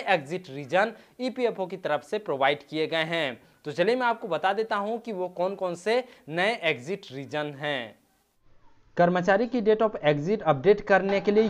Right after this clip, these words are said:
यूनिफाइड एम्प्लॉयर लॉगिन पोर्टल पर जाकर मार्क एग्जिट वाले सेक्शन में जाते हैं तो एग्जिट रीजन में जो पहले के छह ऑप्शन हैं ये पहले से ही मौजूद थे, लेकिन दोस्तों यहाँ पर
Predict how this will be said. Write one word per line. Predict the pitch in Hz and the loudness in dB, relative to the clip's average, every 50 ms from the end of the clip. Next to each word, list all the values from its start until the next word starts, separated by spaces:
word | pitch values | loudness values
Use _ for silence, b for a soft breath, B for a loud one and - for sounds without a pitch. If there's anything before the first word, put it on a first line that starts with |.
| 156 131 | 2 0
यूनिफाइड | 151 160 175 202 247 254 269 - 156 170 196 208 214 - - | 2 2 2 2 2 0 0 0 2 4 4 4 4 2 0
एम्प्लॉयर | 170 170 170 170 180 185 190 214 247 254 | 0 0 2 4 6 6 8 8 8 6
लॉगिन | 254 240 220 202 214 220 214 | 6 4 4 4 4 2 2
पोर्टल | 214 190 180 175 175 202 196 | 4 4 4 6 6 4 4
पर | 196 214 196 175 | 6 4 2 2
जाकर | 131 151 143 143 160 165 - 196 190 196 | 4 4 6 6 6 4 4 4 4 4
मार्क | 175 156 151 160 - - 165 - | 4 4 4 2 2 0 -2 2
एग्जिट | 139 143 131 113 139 196 196 208 | 2 2 2 2 -4 -2 4 4
वाले | 190 185 180 | 4 4 4
सेक्शन | 175 175 143 - - 175 | 2 -2 -6 -2 0 0
में | 180 170 143 | 2 2 4
जाते | 131 135 123 - - 196 | 4 4 2 4 2 0
हैं | 185 180 196 202 196 B B B B B | 2 2 0 -2 -4 B B B B B
तो | 214 226 - | 6 6 8
एग्जिट | 185 170 156 135 - 226 233 233 | 8 6 6 6 2 0 0 0
रीजन | 233 226 202 190 220 220 220 | -2 -2 2 2 2 2 4
में | 226 226 226 202 | 2 0 0 0
जो | 220 220 220 - | -2 -4 -2 0
पहले | 147 135 139 147 170 196 220 240 | 0 0 2 2 6 8 8 8
के | 240 - 254 233 | 8 6 -2 -4
छह | - - - - 185 196 247 | -4 -8 -6 2 4 4 4
ऑप्शन | 226 196 220 208 208 - 226 214 190 | 6 4 2 0 2 0 0 2 2
हैं | 185 202 208 B B B B B | 2 2 0 B B B B B
ये | 190 220 | 4 6
पहले | 220 202 180 202 226 | 8 8 8 8 8
से | 226 254 | 6 4
ही | 254 | 2
मौजूद | 247 226 202 190 185 208 208 202 - | 4 6 4 4 4 2 0 2 4
थे, | 196 202 220 214 b b b b b 165 | 4 4 4 2 b b b b b 4
लेकिन | 175 214 220 254 247 | 4 6 6 6 8
दोस्तों | 233 233 226 226 - - 240 233 | 8 8 8 8 6 2 2 4
यहाँ | 190 170 165 175 190 214 - 233 | 4 2 2 4 2 2 4 4
पर | 226 | 2